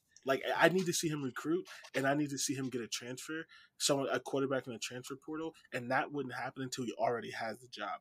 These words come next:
So for me, there's nothing that he could do from, in this seven-game sample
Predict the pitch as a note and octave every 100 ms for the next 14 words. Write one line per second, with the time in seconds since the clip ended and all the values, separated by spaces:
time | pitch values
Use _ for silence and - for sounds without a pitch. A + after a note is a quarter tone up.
0 | - - - - D3 C#3 C3+ F#3 D3+ C3
1 | B2 C3+ C#3 C#3+ B2+ A#2 C#3 B2+ A#2 B2
2 | A#2+ B2 - - - - B2+ - - B2+
3 | C3 C3+ C3 - - C3+ B2+ C3 A#2 B2
4 | A2+ A2+ - A2+ A2+ D3 F3+